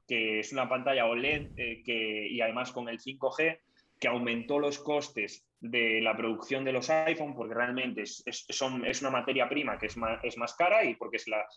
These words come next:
las pantallas se las vende Samsung, el módulo cinco G se lo vende Qualcomm, Qualcomm, por ejemplo. Entonces, eh, aumentaron los costes y,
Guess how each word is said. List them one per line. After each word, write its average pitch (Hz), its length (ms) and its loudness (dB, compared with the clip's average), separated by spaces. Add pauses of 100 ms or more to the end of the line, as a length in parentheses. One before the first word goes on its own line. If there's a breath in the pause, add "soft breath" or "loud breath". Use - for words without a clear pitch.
las 117 80 -2
pantallas 117 320 2
se 113 60 0
las 104 100 -2
vende 107 180 -4
Samsung, 151 540 -2 (180 loud breath)
el 117 140 -2
módulo 120 260 2
cinco 113 260 -2
G 120 160 2
se 107 100 -4
lo 101 80 0
vende 107 240 -2
Qualcomm, 135 720 2
Qualcomm, 131 420 0
por 110 160 -4
ejemplo. 143 480 -6 (280 loud breath)
Entonces, 147 640 2 (160)
eh, 107 580 2
aumentaron 123 440 0
los 151 140 -2
costes 170 560 -4 (360)
y, 139 320 -4